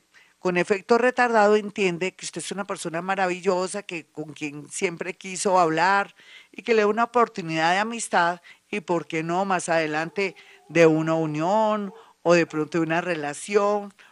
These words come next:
o la posibilidad de tener algo con usted. Y también se ve muy, muy positivo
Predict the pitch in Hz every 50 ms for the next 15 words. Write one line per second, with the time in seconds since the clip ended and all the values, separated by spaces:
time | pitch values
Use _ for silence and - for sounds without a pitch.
0 | _ _ _ - 185 190 185 175 - 185 175 - 190 175 160 160 151 160 175 -
1 | - 175 156 160 156 156 156 156 151 156 151 - 156 147 147 147 - - 175 156
2 | - _ - - - _ _ _ - 285 311 330 339 330 311 - 311 311 302 269
3 | 262 233 247 262 262 - - 233 190 175 180 190 208 202 - _ _ _ _ _
4 | _ _ _ - 185 180 180 185 190 202 185 180 175 180 190 208 202 - - 175
5 | 165 - 160 151 - 208 202 180 170 160 160